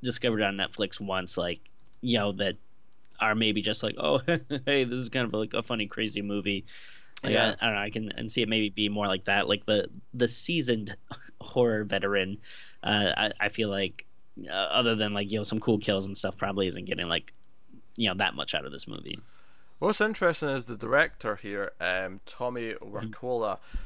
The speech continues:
Speaker 2: went on to do the sequel, but he
Speaker 1: Mm-hmm.
Speaker 2: also did Hansel and Gretel Witch Hunters, which I never saw. Um,
Speaker 1: Okay.
Speaker 2: and he did
Speaker 1: I actually kinda like that movie.
Speaker 2: I never saw it, but he also did, he did a movie on Netflix last year, which I actually did like the look of from the trailer.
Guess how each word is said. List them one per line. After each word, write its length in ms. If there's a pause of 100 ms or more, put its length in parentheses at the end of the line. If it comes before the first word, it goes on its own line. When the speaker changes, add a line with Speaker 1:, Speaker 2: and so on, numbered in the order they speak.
(120)
Speaker 2:
went 120
on 140
to 100
do 120
the 80
sequel, 400
but 140
he 100
Speaker 1:
Mm-hmm. 100
Speaker 2:
also 240
did 200
Hansel 380
and 100
Gretel 260
Witch 220
Hunters, 340
which 120
I 40
never 160
saw. 340 (720)
Um, 440 (220)
Speaker 1:
Okay. 260 (140)
Speaker 2:
and 240
he 180
did 300
Speaker 1:
I 100
actually 180
kinda 180
like 180
that 140
movie. 280 (220)
Speaker 2:
I 60
never 120
saw 240
it, 80
but 200
he 120
also 260
did, 100
he 60
did 100
a 40
movie 240
on 100
Netflix 440
last 260
year, 80
which 160
I 120
actually 180
did 160
like 160
the 60
look 220
of 140
from 120
the 60
trailer. 380